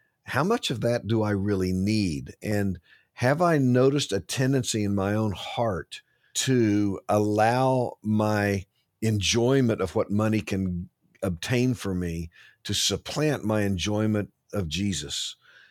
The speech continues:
You know, Jesus talks about not being able to serve two masters and our hearts not being captivated by greed. So I just have to constantly remind myself of that, constantly go back to the, to the glories of the gospel to realize,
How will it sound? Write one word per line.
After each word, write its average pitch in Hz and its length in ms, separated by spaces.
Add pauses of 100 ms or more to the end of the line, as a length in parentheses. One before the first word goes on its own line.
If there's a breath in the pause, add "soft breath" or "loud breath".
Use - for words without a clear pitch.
(180 soft breath)
You 104 100
know, 95 140
Jesus 113 380
talks 110 300
about 98 400
not 107 260
being 107 140
able 98 180
to 85 80
serve 101 320
two 113 260
masters 92 840
and 78 220 (380 loud breath)
our 87 120
hearts 117 380
not 104 220
being 95 160
captivated 98 680
by 87 160
greed. 87 600 (680 soft breath)
So - 160
I 127 60
just 175 200
have 180 180
to - 80
constantly 139 540
remind 117 500
myself 98 440
of 90 80
that, 92 340
constantly 127 500
go 120 180
back 117 300
to 104 100
the, 95 240 (300 loud breath)
to 101 80
the 92 120
glories 113 500
of 95 100
the 98 80
gospel 101 600
to 87 80
realize, 98 800